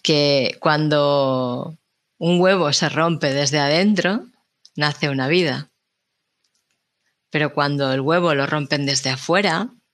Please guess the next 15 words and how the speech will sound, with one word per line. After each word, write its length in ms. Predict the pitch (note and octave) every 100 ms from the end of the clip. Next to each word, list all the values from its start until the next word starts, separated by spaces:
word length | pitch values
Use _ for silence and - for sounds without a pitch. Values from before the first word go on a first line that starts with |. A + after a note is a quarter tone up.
| _ _ _ _ _ _ _ _ _ _ _ _ -
termina 440 | D3+ D3 D3+ C#3
la 140 | C3+ C3
posibilidad 680 | C3 C3 B2 B2+ C3+ B2+
de 180 | - C3
esa, 220 | C3+ C3
de 920 | A#2+ - B2+ B2+ B2 A#2+ A#2 C3 C3+ _ _ _
que 140 | C#3
esa 220 | C3+ - C3
vida 200 | C3+ A#2+
exista. 640 | - F3+ E3 - C3+ - _ _ _ _ _ _ _ _ _ _ _ _ _ _ _ _ _ - - _ _ _ _ _ _ _ _ _ _ _ _ _ _ _ _
Pues 160 | D#3 D#3
un 120 | D3+
poco 260 | D#3+ D#3
es 140 | C#3 C#3
así. 460 | C3 - C3+ -